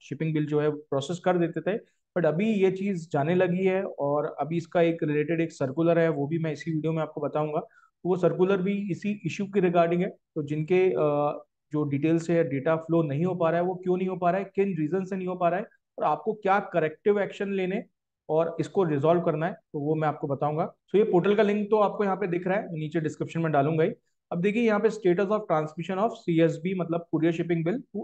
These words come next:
आरबीआई ईडीपीएमएस। तो यहाँ पे मैं देखूंगा ये क्रिटिकल डिटेल्स मैंने हाइड किया है। The सीएसबी has not been transmitted for, from E C C S to E D P M S आरबीआई due to incorrect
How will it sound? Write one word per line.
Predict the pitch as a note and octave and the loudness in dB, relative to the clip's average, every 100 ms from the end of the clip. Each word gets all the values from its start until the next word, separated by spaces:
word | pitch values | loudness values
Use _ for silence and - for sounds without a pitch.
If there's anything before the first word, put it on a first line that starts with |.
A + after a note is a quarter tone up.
| - | -2
आरबीआई | C#3 C#3 D#3 F#3+ | -2 2 2 0
ईडीपीएमएस। | - C#3+ C#3+ C#3 A#2+ - - - | -2 -2 -2 -2 -4 -8 -16 -8
तो | |
यहाँ | D3+ C#3+ E3 | -6 -2 -2
पे | F#3+ | 0
मैं | F#3 | 0
देखूंगा | F3 E3 F3 F#3 | -2 -2 -2 0
ये | F3+ F3+ F3+ - | 0 -2 -4 -6
क्रिटिकल | C#3+ D#3+ | -2 0
डिटेल्स | E3+ D#3+ E3 | 0 2 0
मैंने | D#3+ E3 | 0 0
हाइड | C#3+ D#3+ | -2 -2
किया | - F3+ | -2 -2
है। | - _ _ | -4 _ _
The | D3 | -4
सीएसबी | C#3+ E3+ F3 D#3+ E3+ G#3+ | 0 4 4 2 0 -2
has | F#3 D3 D#3+ D3+ | 0 2 0 0
not | C#3+ E3 | -2 -2
been | E3 F3+ | 0 -2
transmitted | F3 D3 C#3+ D#3 D#3 F3+ F3+ D3+ | 0 -2 -2 -6 -2 -2 -2 -2
for, | D3+ | 0
from | - - _ D3 C#3+ D#3 - | -2 -8 _ -2 -2 -6 -6
E | D3+ | -6
C | D3 F3 | -4 -4
C | - E3+ F3 E3 | -4 -4 -2 -2
S | E3+ - | -2 -6
to | G#3+ - | -8 -4
E | D3+ | -2
D | D3+ | 0
P | D#3 D#3 | 2 0
M | |
S | D#3 | 2
आरबीआई | C3 C3 F3+ | 0 0 0
due | E3 C#3+ | 0 -2
to | E3 F#3+ E3 | -4 -4 -4
incorrect | D#3+ E3+ F3+ | 0 2 2